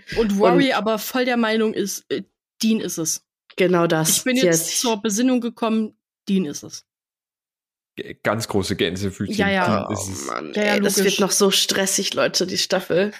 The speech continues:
Speaker 2: <laughs>
Speaker 3: Ey, richtig stressig.
Speaker 1: Also gleich mal, apropos, die Staffel wird stressig, wenn ihr hier noch da seid, cool.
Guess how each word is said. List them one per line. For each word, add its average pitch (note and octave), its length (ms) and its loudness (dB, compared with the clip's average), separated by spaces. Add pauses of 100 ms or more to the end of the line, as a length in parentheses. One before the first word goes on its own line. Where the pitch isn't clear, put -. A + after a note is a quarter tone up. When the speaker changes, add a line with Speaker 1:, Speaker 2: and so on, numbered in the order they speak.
(360)
Speaker 2:
<laughs> - 1200 4
Speaker 3:
Ey, A2 240 2
richtig - 480 -2
stressig. - 800 -4 (1300)
Speaker 1:
Also A#3 220 -2
gleich B3 260 -2
mal, C4 440 0
apropos, B3+ 520 2
die A#3 80 2
Staffel B3+ 380 0
wird A3 160 -2
stressig, C#4+ 500 -2
wenn A#3+ 140 2
ihr A3+ 100 2
hier A3+ 160 0
noch G#3+ 240 0
da G3 180 0
seid, B3 240 -2 (240)
cool. C4+ 400 0